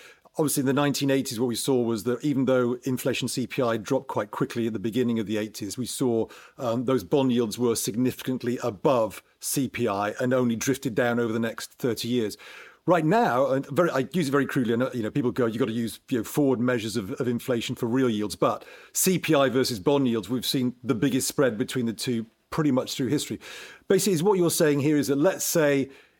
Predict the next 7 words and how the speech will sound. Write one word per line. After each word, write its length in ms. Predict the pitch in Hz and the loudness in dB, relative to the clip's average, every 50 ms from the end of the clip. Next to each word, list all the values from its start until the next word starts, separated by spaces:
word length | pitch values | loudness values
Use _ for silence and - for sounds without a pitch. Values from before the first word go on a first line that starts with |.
| _ _ - | _ _ -2
inflation 520 | 160 147 - - 156 151 143 - - 139 | -2 -2 0 2 2 2 2 2 0 -2
settles 380 | 127 - - 135 - 151 127 120 | 0 0 0 2 2 0 0 0
at, 160 | 123 113 - - _ _ _ _ - | -2 -2 -4 -8 _ _ _ _ -4
let's 120 | 147 131 | -2 -2
say, 100 | - 127 | -2 -2
four 240 | 107 - - 143 117 | -2 -2 -2 -2 -2
percent. 500 | - - - - 127 107 92 98 - - | -2 -4 -2 -2 -2 -2 -2 -6 -10 -14